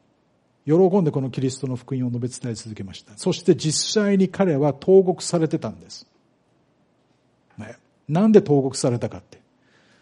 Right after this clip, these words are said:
福音を語ったからです。ですから、福音を語ることによって彼が経験する様々な困難や様々な苦しみに対して、迫害に対して、彼は不満を言ってません。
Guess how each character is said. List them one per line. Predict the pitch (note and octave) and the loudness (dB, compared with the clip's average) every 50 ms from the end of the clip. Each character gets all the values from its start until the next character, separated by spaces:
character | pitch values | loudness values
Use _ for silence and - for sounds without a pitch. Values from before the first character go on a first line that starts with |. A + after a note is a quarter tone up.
| _ _ _ _ _ _ _ _ _ | _ _ _ _ _ _ _ _ _
福 | _ - _ - C#3 | _ -16 _ -6 -4
音 | A#2 G#2+ G#2+ A2 | -4 -4 -4 -6
を | A2 | -6
語 | D3+ - - - A#2+ | -8 -10 -8 -8 -8
っ | A2+ | -4
た | - F#3+ | -4 -4
か | F3+ F3 | -4 -4
ら | - F2 | -10 -10
で | F2+ - | -14 -18
す。 | - - - _ _ _ _ _ _ _ _ _ _ _ _ _ _ _ _ _ _ _ _ _ _ _ _ _ _ _ _ _ _ _ _ _ _ _ _ _ _ _ _ _ _ _ _ _ _ _ _ _ _ _ _ | -20 -20 -20 _ _ _ _ _ _ _ _ _ _ _ _ _ _ _ _ _ _ _ _ _ _ _ _ _ _ _ _ _ _ _ _ _ _ _ _ _ _ _ _ _ _ _ _ _ _ _ _ _ _ _ _
で | - F#3 F3 | 4 4 4
す | - | 6
か | - D#3 | 2 4
ら、 | D#3+ E3 D3+ | 4 4 4
福 | - - - F#3+ | 2 2 2 2
音 | F3+ F3 | 2 2
を | F3 | 0
語 | E3 - - - G3 F#3 | -2 -6 -4 0 2 2
る | F#3 | 2
こ | F#3 G3 F#3 | 2 0 0
と | F#3+ F#3+ | 0 0
に | E3+ | 0
よ | D#3+ D3 | 0 -2
っ | |
て | B2 C3+ C#3+ | -2 -4 -4
彼 | - - E3+ E3 | -2 0 0 0
が | C#3+ D3 C3 | 0 0 -2
経 | - - E3+ E3 D#3+ | -2 -2 -2 -2 0
験 | - E3+ E3 | -2 -4 -6
す | D3+ - F3 | -4 -4 -4
る | E3 E3 | -4 -4
様 | D#3 - F3 F3 F3+ | -2 -2 -2 -2 0
々 | D#3+ E3 D#3 D#3 | -2 -2 -4 -2
な | C#3+ C#3 | -4 -6
困 | C3+ - F#3 F3+ E3 | -4 -4 -4 -2 -2
難 | D#3 D3 C#3+ | -4 -4 -4
や | D3 D3 | -4 -6
様 | C3 - - E3+ F3 | -6 -6 -4 -4 -2
々 | D#3 D#3+ D3+ C#3 D3 | -2 -2 -4 -4 -4
な | D#3 D#3+ D3+ B2+ - - _ _ _ _ _ _ _ _ _ _ _ _ _ _ _ _ _ | -4 -4 -4 -6 -8 -16 _ _ _ _ _ _ _ _ _ _ _ _ _ _ _ _ _
苦 | - D3+ C#3+ D3 | -6 -4 -2 -2
し | C3 - - | -4 -4 -6
み | C#3+ C3+ | -6 -6
に | C3 | -6
対 | B2 C3 B2+ A#2 - | -6 -6 -8 -8 -10
し | - - | -12 -18
て、 | - - _ _ _ _ | -20 -20 _ _ _ _
迫 | _ - C#3+ C#3 - F#3 | _ -8 -8 -4 -2 -2
害 | E3+ E3 D#3 | 0 0 0
に | D3+ C#3 | -2 -4
対 | - C3+ C#3 A2 G2+ | -6 -8 -8 -8 -10
し | - - | -12 -16
て、 | - - _ _ _ _ _ _ _ _ _ _ _ _ | -20 -20 _ _ _ _ _ _ _ _ _ _ _ _
彼 | - E3+ D3+ | -2 -2 0
は | C3 B2+ B2 A#2 G2 | 0 0 -2 -4 -6
不 | - - - | -8 -6 -4
満 | D3 C#3+ D3 C#3+ C#3 | -2 -2 -2 -2 -2
を | |
言 | C3+ B2+ | -4 -6
っ | B2+ | -8
て | - C#3+ | -10 -8
ま | C3+ B2+ | -8 -6
せ | A2+ B2 | -6 -8
ん。 | A2+ G#2+ G#2 | -8 -10 -12